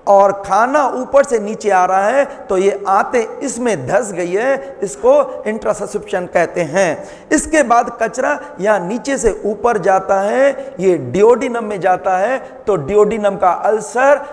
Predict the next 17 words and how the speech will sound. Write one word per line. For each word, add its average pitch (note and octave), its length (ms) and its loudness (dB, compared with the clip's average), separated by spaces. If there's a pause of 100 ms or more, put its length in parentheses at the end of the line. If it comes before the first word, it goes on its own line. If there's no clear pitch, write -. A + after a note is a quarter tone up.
(220)
duodenitis G#3+ 960 2 (1200)
या A#3 180 2 (100)
duodenum G3+ 520 2
के F#3+ 100 0
रोग F#3 260 0
हो F3+ 140 0
जाते E3+ 340 0
हैं। F3+ 680 -2
इधर B3 280 2
से C4+ 200 2 (300)
अगर A3+ 280 0
पैनक्रियाज C#4 640 2
में B3 160 -2
जाता F#3+ 380 2
है B3 300 2 (300)
तो G3+ 120 2
पैनक्रिएटाइटिस A3 1400 0